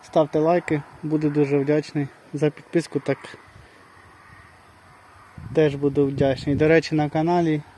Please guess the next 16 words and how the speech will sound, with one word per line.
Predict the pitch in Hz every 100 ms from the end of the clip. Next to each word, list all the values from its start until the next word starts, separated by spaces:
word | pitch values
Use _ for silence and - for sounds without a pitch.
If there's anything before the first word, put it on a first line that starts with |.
| - - -
скоро | - 170 160
буде | 151 156 165
розіграш | 180 151 143 147 - - - - -
посівного | - 160 151 151
матеріалу. | 143 151 160 175 156 143 - - - -
Шукайте | 160 170 160 165 160
відео, | 185 170 160 147 - - - - - - - - - - 147
е, | 139 135
залишайте | 151 147 170 151
коментарі | - 151 151 185 175
під | 156
тим | 147 151
відео | 147 143 139
і | 139
беріть | 143 151 151 - - - - -
участь | 143 - 131 - -